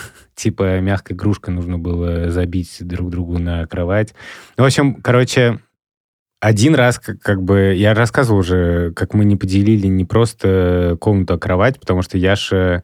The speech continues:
мы поменялись в какой-то момент кроватями, а у Яши была такая особенность, он ходил во сне. Ну, типа, лунатил.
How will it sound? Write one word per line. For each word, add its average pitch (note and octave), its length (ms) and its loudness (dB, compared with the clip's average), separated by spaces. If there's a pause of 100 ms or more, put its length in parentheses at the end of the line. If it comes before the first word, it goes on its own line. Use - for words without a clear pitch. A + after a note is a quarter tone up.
мы G2+ 140 0
поменялись G#2 460 2
в - 20 -16
какой-то - 260 -8
момент F2 220 0
кроватями, F#2+ 720 0 (360)
а F#2 220 0
у F#2 80 2
Яши G#2+ 300 2
была G2 220 2
такая F#2+ 180 -2
особенность, C3 400 0
он G2 100 0
ходил G2 400 0
во F2 140 0
сне. D#2+ 400 -8 (760)
Ну, G#2 60 0
типа, F2+ 220 -4
лунатил. F2 600 -4